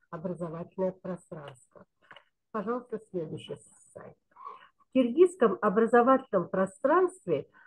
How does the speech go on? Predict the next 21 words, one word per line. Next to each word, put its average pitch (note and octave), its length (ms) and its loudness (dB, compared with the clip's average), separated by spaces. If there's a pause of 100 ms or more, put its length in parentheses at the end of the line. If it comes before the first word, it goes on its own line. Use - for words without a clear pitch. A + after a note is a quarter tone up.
(120)
ну, C#4 400 2 (260)
э, F#3+ 360 4
наибольшее G#3+ 880 2
распространение G3+ 1000 2
получило G3+ 680 0
обучение A#3+ 760 0
на G#3+ 140 4
билингвальной F#3+ 880 -4
основе. D3+ 720 -8 (380)
Очень B3+ 360 0
хорошо G#3 640 -4
было F3+ 300 -2
сказано F3 540 -2
о E3+ 60 -2
том, E3 260 -2
что - 240 -4
такое D3+ 500 -4 (240)
билингвизм. F#3 1000 -2 (640)
И, B3 500 4
э, F#3+ 540 8 (100)
вот A3 320 2